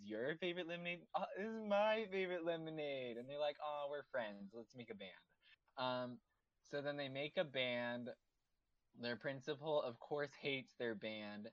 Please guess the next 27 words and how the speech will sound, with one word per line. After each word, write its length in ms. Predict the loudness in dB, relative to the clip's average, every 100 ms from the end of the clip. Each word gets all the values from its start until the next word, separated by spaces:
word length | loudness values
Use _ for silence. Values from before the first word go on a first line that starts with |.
| -6
There's 160 | -4 2
also 340 | 2 4 4
a 80 | 4
rival 560 | 4 6 6 4 2 2
band 340 | 0 -2 -2
at 140 | -4
school. 680 | -8 -10 -4 -2 0 0 -2 0
Oh, 220 | 2 2
maybe 160 | 2 -2
not 140 | -4
a 60 | -6
band. 360 | -8 -10 -12 -18 _ _
Uh, 440 | 4 6 4 2 -2 _ _ _ _ _ -6
group. 400 | 0 2 2 -2 -10 _ _ _ _
Um, 520 | 2 4 4 2 0 -8 _
and 180 | -6 0
they 140 | 0 0
make 200 | -4 0
songs 300 | 0 0 -4
too. 120 | -6
It's 120 | -6
the 80 | -2
Popular 500 | 2 2 0 -4 -6 -8
Kids. 340 | -10 -10 -12 -20 _ _ _ _ _ _ -2
Um, 480 | 0 2 0 -2 -10 _ _ _ _ _ _ -4
and 260 | -4 0 2
then 440 | 2 2 -2